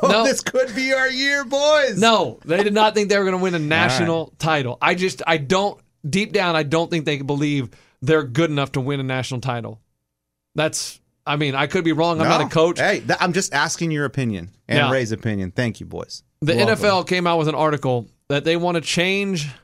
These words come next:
Speaker 1: the punt. They wanna make it safer,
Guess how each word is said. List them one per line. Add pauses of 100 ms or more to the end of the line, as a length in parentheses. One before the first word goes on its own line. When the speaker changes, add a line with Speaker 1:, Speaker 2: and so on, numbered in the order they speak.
(400)
Speaker 1:
the
punt. (960)
They
wanna
make
it
safer,